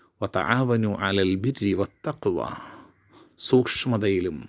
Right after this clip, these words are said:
നന്മയിലും പരസ്പരം സഹകാരികളാവുക. "വലാ തആവനു അലൽ ഇസ്മി വൽ ഉദ്വാൻ", പാപകരമായ കാര്യത്തിലും കുറ്റകൃത്യങ്ങളിലും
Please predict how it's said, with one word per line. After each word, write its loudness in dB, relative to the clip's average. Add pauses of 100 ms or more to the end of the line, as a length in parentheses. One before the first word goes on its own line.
(220)
നന്മയിലും 0
പരസ്പരം -4
സഹകാരികളാവുക. -2 (880)
"വലാ 6
തആവനു 2
അലൽ -2
ഇസ്മി -6
വൽ -10
ഉദ്വാൻ", 2 (760)
പാപകരമായ 4
കാര്യത്തിലും -4 (420)
കുറ്റകൃത്യങ്ങളിലും 0